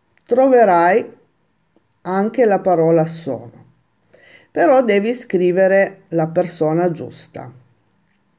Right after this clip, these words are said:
Stai attento, abbiamo detto, ci possono essere più di una possibilità. Posso scrivere io,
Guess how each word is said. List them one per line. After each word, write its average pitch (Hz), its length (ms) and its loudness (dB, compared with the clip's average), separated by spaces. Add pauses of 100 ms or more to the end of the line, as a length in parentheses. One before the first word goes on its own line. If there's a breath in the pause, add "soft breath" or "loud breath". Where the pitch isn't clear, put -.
(800 soft breath)
Stai 226 320 2
attento, 175 540 -2
abbiamo 185 380 0
detto, 139 720 -4
ci - 180 -8
possono 208 640 -2
essere 185 560 0
più 226 300 -4
di 233 180 -2
una 180 400 0
possibilità. 160 1120 -8 (1900 soft breath)
Posso 220 440 2
scrivere 160 800 -2
io, 185 840 0